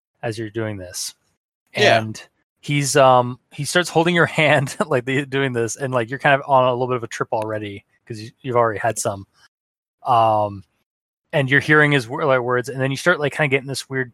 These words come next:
Speaker 1: like, scent in your mou-, in your, in your, in your nose. Uh, like, it's some, kind of, like, sweet, um, and also, like, kind of savory as well.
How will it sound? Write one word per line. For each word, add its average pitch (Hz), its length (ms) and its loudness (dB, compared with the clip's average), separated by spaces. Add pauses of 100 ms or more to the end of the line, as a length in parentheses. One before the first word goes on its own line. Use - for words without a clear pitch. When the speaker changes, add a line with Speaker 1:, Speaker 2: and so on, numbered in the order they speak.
(120)
Speaker 1:
like, 110 200 -4
scent - 480 0
in 117 60 -10
your 110 140 -8
mou-, 107 240 -4
in 139 120 -4
your, 110 260 -8
in 131 180 -10
your, 107 260 -10 (640)
in 135 100 -6
your 117 120 -4
nose. 110 600 -2 (1000)
Uh, 110 300 -4 (380)
like, 101 280 -8 (100)
it's - 200 -8
some, 156 560 -2 (260)
kind 170 140 2
of, 156 40 -4
like, 139 160 0
sweet, - 760 -6 (360)
um, 123 520 4 (140)
and 139 140 0
also, 156 240 2
like, 131 180 6
kind 143 180 2
of 123 100 -4
savory 175 600 -4 (400)
as 123 180 -8
well. 143 320 0